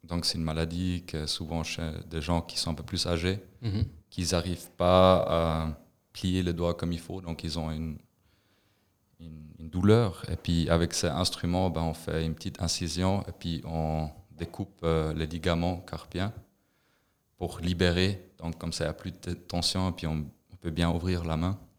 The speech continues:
Speaker 1: Voilà, donc, euh, je travaille sur ce projet. On,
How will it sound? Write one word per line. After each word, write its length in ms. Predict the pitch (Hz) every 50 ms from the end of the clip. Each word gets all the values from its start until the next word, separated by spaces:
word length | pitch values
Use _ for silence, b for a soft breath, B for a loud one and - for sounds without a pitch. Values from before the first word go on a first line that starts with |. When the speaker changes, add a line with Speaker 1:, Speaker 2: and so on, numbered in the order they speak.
| _ _ _ _ _ _ _ _ _ _ _ _ _ B B B B B B B B B B B B B B B B B B B _ _ _ _ _
Speaker 1:
Voilà, 200 | 85 85 85 85
donc, 280 | 85 87 85 - -
euh, 200 | 80 76 76 78 78
je 100 | 78 82
travaille 320 | - - 95 90 90 87
sur 100 | - -
ce 140 | - - 92
projet. 560 | - - - 90 82 78 87 90 95 113 123 127 127 - - - - _ _ _ _ _ _ _
On, 460 | - 87 87 87 85 82 82 82 80